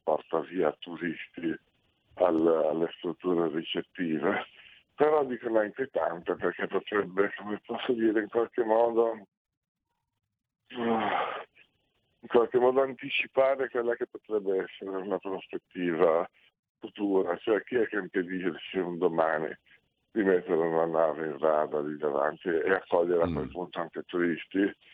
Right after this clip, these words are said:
Speaker 1: magari non stanziali, non che fanno la crociera, ma che ci vanno una settimana a bordo. E poi c'è un altro non detto, che
Speaker 2: Mm.
Speaker 1: è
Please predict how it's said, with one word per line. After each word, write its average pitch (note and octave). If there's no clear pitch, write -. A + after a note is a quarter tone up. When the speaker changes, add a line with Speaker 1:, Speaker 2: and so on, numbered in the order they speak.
Speaker 1:
magari F2
non G2
stanziali, F2
non F2
che F2+
fanno F#2
la E2+
crociera, F#2
ma E2
che E2
ci -
vanno D#2+
una D2+
settimana D#2+
a D#2+
bordo. E2
E C3+
poi E3
c'è -
un A#2
altro G#2+
non G2+
detto, E2+
che A2+
Speaker 2:
Mm. G#2
Speaker 1:
è -